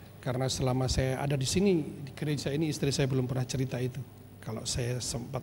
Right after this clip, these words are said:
mendengarkan istri saya berkhotbah, dia belum pernah menceritakan hal ini.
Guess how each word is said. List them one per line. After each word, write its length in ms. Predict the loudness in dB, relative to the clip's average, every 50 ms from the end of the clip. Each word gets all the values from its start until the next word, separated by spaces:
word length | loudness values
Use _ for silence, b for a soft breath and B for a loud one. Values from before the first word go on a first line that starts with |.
| -4
mendengarkan 480 | -2 -2 0 0 0 -2 -2 -4 -4 -6 -6 -6
istri 160 | -4 -4 -4
saya 240 | -2 -2 -2 -2 -2
berkhotbah, 400 | -2 -2 -4 -4 -4 -4 -8 B B B B B B B B B B B B B B 2
dia 80 | 4 4
belum 240 | 6 6 6 4
pernah 240 | 4 4 4 4 4
menceritakan 560 | 2 2 0 0 -2 -2 -2 -4 -4 -4 -4 -4 -4
hal 60 | -4 -4
ini. 160 | -6 -8